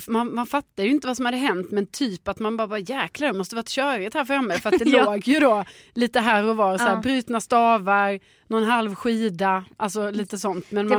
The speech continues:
Speaker 2: var ett
Speaker 1: bara, "Ah, ja."
Speaker 2: haveri.
Speaker 1: Ja, ett haveri.
Speaker 2: Det var ett stort haveri.
Speaker 1: Nej, men alltså hela den här Vasaloppsgrejen, alltså man har ju svårt att fatta, alltså det är ju verkligen inte bara så här, alltså typ som det har varit för mig kanske med så här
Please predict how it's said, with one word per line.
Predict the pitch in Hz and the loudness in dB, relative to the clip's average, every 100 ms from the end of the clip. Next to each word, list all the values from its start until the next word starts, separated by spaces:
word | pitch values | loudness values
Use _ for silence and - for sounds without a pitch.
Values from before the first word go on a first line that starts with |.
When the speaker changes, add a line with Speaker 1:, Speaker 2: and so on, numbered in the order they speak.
| 247 | 4
Speaker 2:
var | |
ett | 190 | 4
Speaker 1:
bara, | 247 | 4
"Ah, | 233 | 4
ja." | 226 | 4
Speaker 2:
haveri. | 226 226 - | 2 0 -2
Speaker 1:
Ja, | 208 | -4
ett | 190 | -2
haveri. | 214 190 175 - | -4 -6 -6 -8
Speaker 2:
Det | 233 | -4
var | 247 | -2
ett | 233 | -4
stort | - 220 | -6 -6
haveri. | 220 214 208 - - | -4 -6 -6 -8 -2
Speaker 1:
Nej, | 226 - | 0 0
men | 254 | 0
alltså | 247 - | 0 0
hela | 220 269 220 | 0 0 2
den | 208 | 2
här | 247 | 2
Vasaloppsgrejen, | 226 240 233 185 175 170 - - - 185 190 190 202 | 4 2 2 -4 -6 -6 -10 -12 -10 -6 -4 -2 -4
alltså | 190 | -2
man | 233 202 | 2 2
har | 185 | 0
ju | |
svårt | 180 269 220 | -2 -2 -2
att | 214 | -6
fatta, | - 285 - _ 175 180 - _ _ - | -4 -6 -6 _ -2 0 -2 _ _ -12
alltså | 208 | -8
det | 226 - | -6 -2
är | 285 196 | -2 -2
ju | 170 | -4
verkligen | 208 240 240 - 214 220 | -2 -2 -2 -4 -2 0
inte | 220 - | 0 -2
bara | 208 220 202 | 0 0 0
så | 190 | 0
här, | 170 160 - | 0 -2 -8
alltså | - 247 | -8 -8
typ | 277 311 - | -2 -2 -2
som | 226 | -2
det | 220 | -2
har | |
varit | 220 190 - | -2 -6 -6
för | 233 | -2
mig | 214 190 | 0 0
kanske | 214 208 214 | -2 -2 -2
med | 208 | -4
så | 208 | -4
här | 190 180 | -4 -6